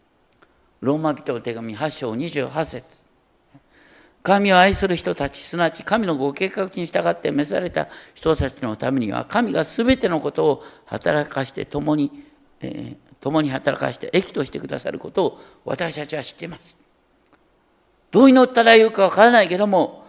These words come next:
神はすべてのことを働かして益としてくださる。それは分かっていますっていうのが、新約の私たちの確信なんですよ。それは、ね、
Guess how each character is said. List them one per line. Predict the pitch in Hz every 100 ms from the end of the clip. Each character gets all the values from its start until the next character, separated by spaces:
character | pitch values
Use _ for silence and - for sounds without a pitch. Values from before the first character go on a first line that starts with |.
| _ _
神 | - 240 233
は | 208
す | 202
べ | 247
て | 247
の | 220
こ | 214
と | 208
を | 196
働 | 185 196 196 -
か |
し |
て | - 214
益 | 240
と | 370
し | 196
て | 214
く | 196
だ | 185
さ | 196
る。 | 190 - - - - -
そ | 175
れ | 208
は | 247
分 | 247 214
か | 233
っ | 233
て | -
い | 196
ま | 185 170
す | - - _
っ | -
て |
い | 156
う |
の | 156
が、 | 160 160 120 - - _ -
新 | - 151
約 | 143 127
の | 120
私 | 113 117 135
た | 123
ち | -
の | 95
確 | - 107
信 | - 180 170
な | 135
ん |
で | -
す | -
よ。 | - _ _ _ _ _ _ _ _ _ _ _ _ _ _ _ _ _ _ _ _ _ _ _ _ _ _ _ _ _ _ _ _ _ _ _
そ | - 143
れ | 151
は、 | 165 151 - - _ _ _ _ _ _ _ _ _ _ _ _
ね、 | 131 135